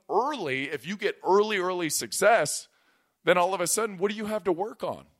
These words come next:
right? What do you have to work on? Because, hey, man, you got it all figured out, right? And then the minute you lose, what happens? Then you've got a little, a gap, a developmental gap, because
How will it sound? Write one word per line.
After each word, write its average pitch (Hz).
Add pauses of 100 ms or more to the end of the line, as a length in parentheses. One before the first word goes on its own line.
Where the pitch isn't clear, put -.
(140)
right? 208 (140)
What 233
do 208
you 220
have 208
to 190
work 202
on? 127
Because, 147
hey, 220
man, 196
you 208
got 190
it 160
all 196
figured 190
out, 202
right? 147 (560)
And 185
then 190
the 185
minute 196
you 165
lose, 202
what 175
happens? 170 (1300)
Then 180
you've 180
got 180
a 175
little, 170 (260)
a 156
gap, 143 (300)
a 127
developmental 139
gap, 127
because 143